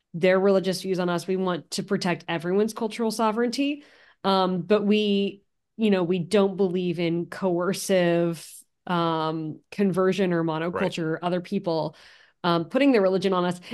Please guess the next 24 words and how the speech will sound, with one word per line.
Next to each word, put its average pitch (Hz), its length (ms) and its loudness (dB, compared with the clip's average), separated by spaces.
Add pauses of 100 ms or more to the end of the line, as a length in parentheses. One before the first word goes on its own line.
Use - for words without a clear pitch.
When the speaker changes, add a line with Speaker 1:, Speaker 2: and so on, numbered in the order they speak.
Speaker 1:
And 247 180 2
the, 254 120 2
this, 285 280 2
uh, 247 120 4
this 269 240 4
other 294 160 6
thing 247 180 2
about 202 200 4
Malcolm's 202 360 0
family 180 340 -2
too, 185 260 -2
which 185 160 -4
is 208 160 -6
<laughs> - 40 -16
very 202 300 4
much 233 300 2
part 202 160 -2
of 208 140 -4
our 202 400 4 (440)
implicit 208 540 0
Speaker 2:
<laughs> - 0 -
Speaker 1:
strategy 190 500 2
as 175 120 -4
well, 170 400 -2